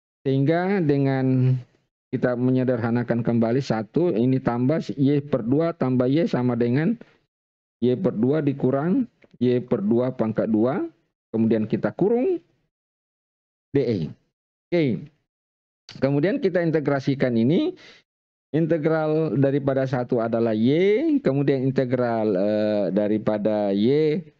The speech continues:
per dua adalah sama dengan Y kuadrat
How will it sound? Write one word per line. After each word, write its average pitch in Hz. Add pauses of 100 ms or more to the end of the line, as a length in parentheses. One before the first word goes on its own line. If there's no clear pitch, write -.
(160)
per 117
dua 123
adalah 117
sama 113
dengan 107
Y 131
kuadrat 117